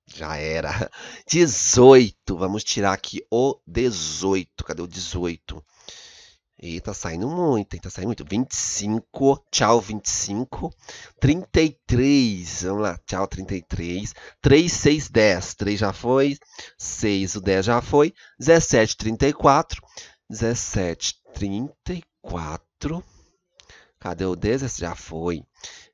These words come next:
Ahn, trinta e sete. Beleza.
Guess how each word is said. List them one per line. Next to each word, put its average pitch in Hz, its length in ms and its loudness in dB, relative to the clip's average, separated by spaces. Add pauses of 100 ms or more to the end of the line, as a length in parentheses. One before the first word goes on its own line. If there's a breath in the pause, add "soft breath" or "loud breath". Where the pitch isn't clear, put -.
Ahn, 90 580 -2 (240)
trinta 151 320 0
e 143 120 2
sete. - 640 -4 (1400)
Beleza. 76 880 -6